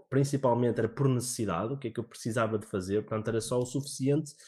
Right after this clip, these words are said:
para suprimir a necessidade imediata e avançar para o próximo desafio. Agora que comecei a dedicar mais à minha carreira, comecei a pegar em todas essas shallow knowledge, a fazer um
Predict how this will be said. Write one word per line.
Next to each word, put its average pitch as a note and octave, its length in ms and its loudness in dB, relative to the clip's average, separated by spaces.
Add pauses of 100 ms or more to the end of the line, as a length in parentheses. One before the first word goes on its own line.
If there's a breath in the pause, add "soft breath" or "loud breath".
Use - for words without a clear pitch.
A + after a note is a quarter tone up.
(280 soft breath)
para B2+ 180 4
suprimir D3 580 4
a A#2+ 40 4
necessidade A#2 480 -2
imediata E3+ 400 0
e D3 60 6
avançar B2+ 360 0
para A#2 140 -2
o A2 60 -2
próximo A2 380 -6
desafio. G#2 460 -10 (420)
Agora F3 320 6
que - 140 -10
comecei D3+ 340 4
a - 20 6
dedicar C3+ 400 0
mais A#2 240 0
à A2+ 80 0
minha A#2 240 0
carreira, A2 400 0
comecei C3+ 300 0
a C#3 40 2
pegar B2 380 0
em A2+ 80 2
todas D#3+ 360 2
essas C#3+ 300 -2
shallow B2+ 400 0
knowledge, A2 440 -4
a A#2+ 40 -8
fazer A#2 320 -4
um A2 160 -2